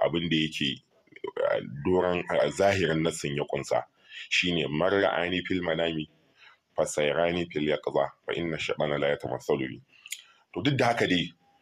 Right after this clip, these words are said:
malamai suka ɗan, wasu daga ciki sai su dinga kawo wasu shubuhohi, kamar guda biyu, misali, bari an takaita, takaita da guda biyun nan. Wasu sai su zo su ce, ai, ah, to, ai, in aka ce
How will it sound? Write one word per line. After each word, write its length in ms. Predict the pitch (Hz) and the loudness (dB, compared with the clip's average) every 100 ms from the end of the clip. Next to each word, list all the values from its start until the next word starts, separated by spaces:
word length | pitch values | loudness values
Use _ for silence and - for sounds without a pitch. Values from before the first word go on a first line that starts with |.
| _ _ _ _ - | _ _ _ _ 0
malamai 340 | 87 92 107 | 4 4 4
suka 200 | 101 - 92 | 2 0 0
ɗan, 240 | 98 87 - | 2 0 2
wasu 360 | 92 92 107 | 4 6 4
daga 180 | 110 85 | 2 0
ciki 400 | - - 98 92 - | 0 0 -2 -2 -2
sai 140 | 98 | -2
su 160 | 90 82 | 0 0
dinga 220 | 92 80 | 2 2
kawo 560 | - 85 85 85 82 - - | 4 4 4 4 2 -2 -2
wasu 260 | 82 85 85 | -2 0 0
shubuhohi, 760 | - 90 80 82 82 85 80 - - - - - | 2 2 0 -2 -2 -2 -4 -12 -20 -18 -16 -6
kamar 520 | - - 180 92 180 - 53 69 76 | -2 2 4 4 2 -2 -6 -4 0
guda 220 | 80 85 | 2 2
biyu, 180 | 78 90 | 2 0
misali, 300 | 82 82 85 | 2 0 2
bari 160 | 80 85 85 | 2 2 0
an 160 | - - | -4 -4
takaita, 380 | 90 82 - 76 69 - | -2 -2 0 -2 -2 -6
takaita 320 | - - 87 78 | -4 -2 -2 -2
da 80 | - | -2
guda 240 | 71 80 | 0 0
biyun 220 | 78 85 | 0 0
nan. 140 | 85 71 - _ - - - _ _ | 0 -2 -8 _ -18 -18 -20 _ _
Wasu 200 | 78 90 - | -2 -2 0
sai 140 | 101 | -2
su 120 | 98 | 0
zo 80 | 90 | 0
su 100 | 90 - | 0 0
ce, 160 | 90 - | 0 2
ai, 560 | 90 92 95 95 - - | 2 2 2 0 -2 2
ah, 600 | 73 73 60 58 52 50 - - - _ _ - - - - | 4 6 6 4 2 -2 -8 -14 -20 _ _ -20 -16 -16 -8
to, 100 | - | 0
ai, 100 | 78 98 | 2 2
in 80 | |
aka 140 | 117 98 | 0 0
ce 240 | - 98 | 0 0